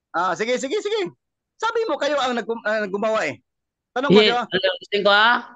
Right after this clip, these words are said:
Speaker 2: Kami ang gumawa. Eto yon. Ba't kami ang gumawa?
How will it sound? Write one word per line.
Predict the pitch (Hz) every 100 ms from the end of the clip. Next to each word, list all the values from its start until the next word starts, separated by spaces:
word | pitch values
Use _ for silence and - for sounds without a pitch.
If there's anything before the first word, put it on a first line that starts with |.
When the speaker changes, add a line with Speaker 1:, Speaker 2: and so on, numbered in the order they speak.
| _ _ - - _
Speaker 2:
Kami | 196 196 220 247
ang | 254 226 214
gumawa. | 208 214 214 208 160 - _
Eto | - 185 185 208
yon. | 208 175 131 - _
Ba't | - 226 240
kami | 240 214 214
ang | 202
gumawa? | 180 185 175 180 165 -